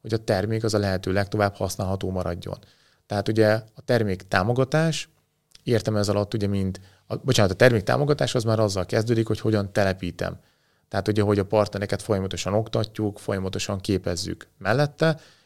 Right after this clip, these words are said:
Ugye nem mindegy, hogy milyen anyagból készül a termék, tehát hogy mennyire jó minőségű alapanyagokat használ az ember, mennyire zörög, mennyire csörög, mennyire nem. És ugye a másik dolog pedig az, hogy a gyártó a szolgáltatás csomagon belül,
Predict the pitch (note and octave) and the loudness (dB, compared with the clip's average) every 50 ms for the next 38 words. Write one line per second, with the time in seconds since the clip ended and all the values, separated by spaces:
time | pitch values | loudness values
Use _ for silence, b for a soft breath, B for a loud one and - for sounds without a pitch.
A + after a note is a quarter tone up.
0 | B B - A2 A2+ A#2 A#2 A#2+ A#2 A#2 A2+ - A#2+ A#2+ A#2+ A2+ A2+ A#2 A#2+ A#2 | B B -2 0 2 2 4 4 4 2 2 2 0 2 2 2 2 2 2 2
1 | A2 G#2+ G#2 G#2+ G#2 F#2+ - G2+ F#2+ - - G2+ F#2+ F#2+ - G2+ F#2+ F2 - G#2 | 2 0 0 0 0 0 0 -2 -2 -2 -2 -4 -6 -6 -8 -6 -6 -6 -4 -2
2 | B2 D3+ E3 E3 - _ _ - A2 - G#2 G2+ G#2 G#2 G2+ G2 F#2 F#2+ F#2+ F#2+ | -2 -4 -4 -4 -10 _ _ -14 -8 -6 -4 -2 -2 -2 0 0 0 0 0 0
3 | G2 F#2 G2 G2 F#2+ - G2 F#2+ G2 F#2 F#2+ F#2+ - G2 F#2+ F#2+ F#2+ F#2 F#2+ - | -2 -2 -4 -4 -4 -4 -4 -2 0 -2 -2 -2 -2 -4 -2 -2 -2 -4 -4 -6
4 | - F#2+ G2 - - F#2+ F#2 F#2 F#2+ F#2 F2+ F#2 F#2 F2+ F2+ F#2 F#2 F#2+ F#2+ F#2 | -6 -8 -8 -6 -6 -6 -4 -2 -2 -4 -4 -2 -2 -2 -2 -2 -2 -2 -4 -4
5 | F2+ F2+ F2+ F2+ F#2+ F2+ F2+ F#2 F#2 F#2 F#2 F#2 F#2 F2 E2+ - - F#2+ F2+ F2+ | -2 -2 -2 0 0 0 0 -2 -4 -4 -6 -6 -4 -6 -6 -6 -4 -4 -4 -4
6 | F2 F#2 F2+ F2+ F2+ F2+ F2 E2 F2 G#2+ C#3+ E3 D#3+ E3 B B B B B B | -4 -6 -8 -8 -8 -8 -8 -4 -2 0 0 0 -2 -6 B B B B B B
7 | B B - G#2+ G#2 F#2+ G2+ A#2 A#2+ - D3+ C3+ D3 C#3+ C#3+ C#3+ - B2 B2+ A#2 | B B -4 -4 -2 0 0 0 0 0 0 0 2 2 0 0 2 2 2 4
8 | B2+ C3 B2 - B2 A2 A#2 G#2+ F#2+ G2 E2 E2 F#2 F#2+ - - D3+ D#3+ D#3+ D#3+ | 4 2 2 0 0 0 0 0 0 -2 -4 -4 -6 -8 -4 -2 0 0 0 0
9 | F#3 - - - A#2 A2 G#2 G2+ - G#2 - G2+ G2 - - A2+ G2 F2 F2 F2 | -4 -6 -4 -2 -2 0 0 -2 -4 -4 -6 -6 -8 -8 -8 -6 -6 -6 -6 -8
10 | E2 E2+ F2 D#2+ F2 B2 D#3+ E3+ | -10 -8 -6 -2 0 0 0 0